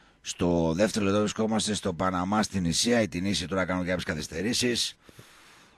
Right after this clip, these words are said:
Ο διαιτητής εκεί λέει, «Σήκω», τον λέει, τον, ε, Χαλελή. Του λέει, «Σήκω, πάρε και την κίτρινή σου». Ε, ναι, γιατί έδωσε μια καλή κλωτσιά εκεί στον, ε, παίχτη του Παναμά.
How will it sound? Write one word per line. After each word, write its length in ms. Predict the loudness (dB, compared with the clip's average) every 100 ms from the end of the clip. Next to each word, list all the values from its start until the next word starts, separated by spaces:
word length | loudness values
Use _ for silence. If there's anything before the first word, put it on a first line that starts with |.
| _ _ _ _ _ _ _ _ _ _ _ _ _ _ _ _ _ -4
Ο 80 | 0
διαιτητής 380 | 2 0 0 -2
εκεί 220 | -4 -2
λέει, 220 | -2 0
«Σήκω», 340 | 0 -2 -4
τον 120 | -6 -4
λέει, 240 | -2 -2
τον, 260 | -4 -4 -4
ε, 600 | -4 -4 -4 -4 -6 -10 -18 -20 _ _ _ _ _ _ _ _ _ _ _ _ _ _ _
Χαλελή. 880 | -8 -2 0 0 -2 0 0 0 -4 -14 -20 -20 -12
Του 100 | -4
λέει, 160 | 0 2
«Σήκω, 340 | 0 0 -2
πάρε 240 | 2 2
και 80 | 2
την 100 | 2
κίτρινή 360 | 2 2 2 2
σου». 360 | 6 6 4 0 _ _ _ _ _ _ _ _ _ _ _ _ _ _ _ -8
Ε, 120 | -4
ναι, 140 | -2
γιατί 220 | 0 0
έδωσε 200 | 0 -2
μια 140 | -2 -2
καλή 200 | -2 -2
κλωτσιά 380 | -4 -6 -6 -8
εκεί 240 | -8 -10
στον, 320 | -10 -10 -8
ε, 120 | -10 -8
παίχτη 180 | -10
του 100 | -10
Παναμά. 560 | -8 -4 -2 0 2